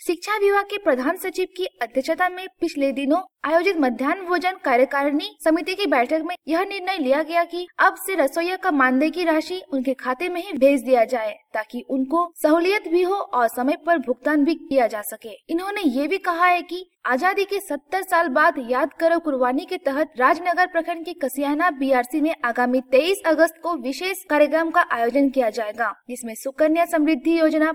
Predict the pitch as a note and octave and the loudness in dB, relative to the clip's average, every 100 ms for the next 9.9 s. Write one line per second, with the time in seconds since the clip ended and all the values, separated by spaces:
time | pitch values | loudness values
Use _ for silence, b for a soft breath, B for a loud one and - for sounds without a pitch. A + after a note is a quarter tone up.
0 | D#4+ D4 D4+ G4 G4 F#4+ F#4 D4 C#4+ C4 | -2 0 2 2 0 -2 0 2 2 2
1 | C#4 C4+ A#3+ B3 C4 D4 - B3+ D4 C#4+ | 2 2 0 0 -2 -2 -2 2 4 4
2 | D4 C#4+ D4 - D4 F4+ G4 F#4 F#4 F4+ | 4 2 -2 -2 -2 -2 0 -2 0 -2
3 | F4 F4 F#4 - - C4 F#4+ F#4+ F4+ F4 | -2 0 0 0 -6 0 0 0 -6 -8
4 | F4+ F4 E4 F4 - - E4 F#4 F4 C#4 | -8 -6 -2 -4 0 2 2 2 0 0
5 | A#3 C4+ C4+ B3 A#3 A3 G#3+ A#3 _ _ | -2 -4 -2 -4 -2 -6 -10 -16 _ _
6 | F#4 G4 G#4 F#4+ A#3+ C#4+ D#4+ D#4 C4 A#3 | -8 -6 -4 -4 -2 -2 0 0 0 0
7 | A3+ B3+ B3 - C#4 E4 - F#4 G4+ B3 | -4 -4 -8 -8 -10 -10 -10 -10 -4 0
8 | B3+ E4+ E4 D4+ E4+ F4 F#4 F4+ C4+ C4+ | 2 2 0 0 2 0 -2 0 0 0
9 | E4+ D4 D4+ - C4 - C4+ C4+ D#4 | 0 4 4 4 -2 2 -2 2 0